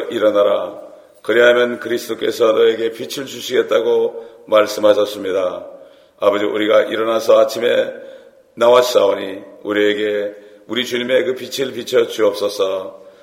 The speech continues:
성령 안에서 말씀의 빛을 비춰 주옵시사. 이 말씀이 선포되는 곳마다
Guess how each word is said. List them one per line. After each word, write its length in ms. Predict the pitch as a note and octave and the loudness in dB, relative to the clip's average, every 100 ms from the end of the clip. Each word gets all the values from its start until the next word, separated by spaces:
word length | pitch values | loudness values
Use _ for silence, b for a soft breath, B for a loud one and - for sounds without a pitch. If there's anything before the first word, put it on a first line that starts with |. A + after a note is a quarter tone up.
| B | B
성령 500 | - A2 A2 A2+ A2 | 2 4 4 0 0
안에서 360 | A2 A2+ A2+ A2 | 0 0 4 4
말씀의 380 | A2+ - A2+ A#2 | 4 0 -2 -4
빛을 300 | A#2 A#2+ A2 | -4 -6 -6
비춰 360 | A2 - G#2+ | -8 0 0
주옵시사. 800 | G#2 G#2 G2 G2+ F#2+ F#2 F#2 F#2 - B B B _ | 0 -2 -4 -8 -6 -4 -4 -8 -14 B B B _
이 220 | G#2+ G#2+ | -4 2
말씀이 420 | A2 A2 A2 A2+ | 4 4 2 -6
선포되는 520 | G#2+ G#2+ - A2 A2 G#2+ | -4 -4 -2 -2 -2 -4
곳마다 680 | G#2+ G#2+ G#2 G#2 G#2 - | -2 0 2 0 -2 -6